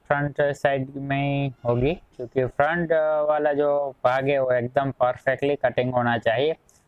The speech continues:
अगर आगे वाला जो भाग है वो perfect cutting होगा तो पीछे वाला भाग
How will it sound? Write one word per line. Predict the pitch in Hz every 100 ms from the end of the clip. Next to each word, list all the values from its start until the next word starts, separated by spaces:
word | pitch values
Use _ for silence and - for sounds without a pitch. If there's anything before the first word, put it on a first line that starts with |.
| _
अगर | 131 147
आगे | 147 151 175
वाला | 170 165
जो | 160 165
भाग | 143 147 147
है | 151
वो | 139 -
perfect | 139 - 143
cutting | 143 135 135
होगा | 135 131 131
तो | 120
पीछे | 123 127 - 131
वाला | 127 123
भाग | 120 123